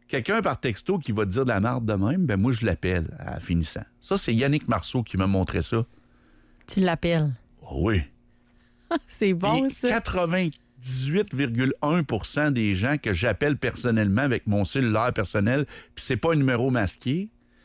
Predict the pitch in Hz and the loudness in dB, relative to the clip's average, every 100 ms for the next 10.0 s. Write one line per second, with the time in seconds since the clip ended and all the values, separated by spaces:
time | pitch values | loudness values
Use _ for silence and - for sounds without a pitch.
0 | _ _ - 101 117 131 127 117 117 113 | _ _ -2 0 2 2 2 2 2 2
1 | 131 135 101 117 110 90 90 85 95 143 | 0 0 -2 0 0 0 -2 -2 0 -2
2 | 180 160 _ _ _ _ _ _ _ _ | -4 -10 _ _ _ _ _ _ _ _
3 | _ _ _ _ _ - 92 82 123 135 | _ _ _ _ _ -4 -2 0 0 0
4 | 135 95 92 - _ _ _ _ _ _ | 0 0 -2 -6 _ _ _ _ _ _
5 | 175 190 277 - 180 175 302 403 - 226 | -2 0 0 0 -2 0 0 0 -2 -2
6 | 202 165 151 202 175 156 175 147 - 185 | 0 0 0 -2 -2 0 0 0 -2 -2
7 | 190 240 160 165 214 175 156 165 151 92 | 0 0 0 0 0 -2 -2 -2 0 0
8 | 104 170 - _ _ _ _ - - 131 | 0 0 -4 _ _ _ _ -10 -4 0
9 | 214 175 110 101 139 - 160 147 175 208 | 2 2 2 0 -2 -2 -4 0 0 -2